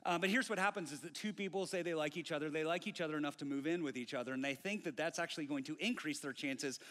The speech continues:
of getting married. What you don't understand is if you live with each other before marriage, you actually have a less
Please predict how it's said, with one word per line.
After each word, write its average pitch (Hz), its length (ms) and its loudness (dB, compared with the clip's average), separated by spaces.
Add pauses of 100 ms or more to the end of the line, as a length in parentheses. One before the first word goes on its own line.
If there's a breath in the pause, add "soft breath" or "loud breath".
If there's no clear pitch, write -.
(120 loud breath)
of 151 100 -2
getting 147 260 4
married. 151 300 4
What 143 140 -4
you 147 60 0
don't 180 180 0
understand 135 420 0
is 135 120 0
if 139 100 -2
you 143 100 2
live 180 220 4
with 151 120 4
each 139 140 0
other 135 160 2
before 208 320 0
marriage, 139 340 4 (260 loud breath)
you 175 120 4
actually 190 240 4
have 170 140 0
a 165 80 4
less 196 580 4